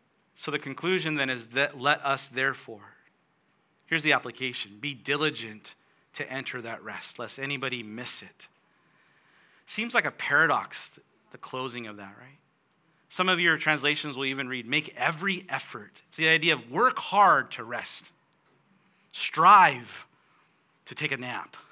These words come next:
<laughs> Seems like a paradox. But what, what does he mean? I want to submit to you, he certainly doesn't mean salvation. Christ has paid for that. But it does mean we can rest from our own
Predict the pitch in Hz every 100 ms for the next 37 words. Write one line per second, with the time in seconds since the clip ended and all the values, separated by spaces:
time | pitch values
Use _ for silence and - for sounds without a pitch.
0 | - 160 - - - - _ _ _ _
1 | _ _ _ _ _ _ _ _ _ _
2 | _ _ - 170 156 127 - 107 95 95
3 | _ _ _ _ _ _ _ _ _ _
4 | _ _ _ _ _ _ _ _ 135 139
5 | 160 170 165 160 139 131 117 98 - _
6 | _ _ _ _ _ _ _ _ _ -
7 | 165 - 170 160 147 139 - 190 180 156
8 | 147 139 143 135 127 131 117 135 123 104
9 | 101 - - 143 143 - 120 - 139 127
10 | - - - - _ _ _ _ _ _
11 | _ _ _ _ _ _ _ - 131 175
12 | - 156 147 143 143 127 110 131 147 160
13 | - - 139 131 127 - 143 139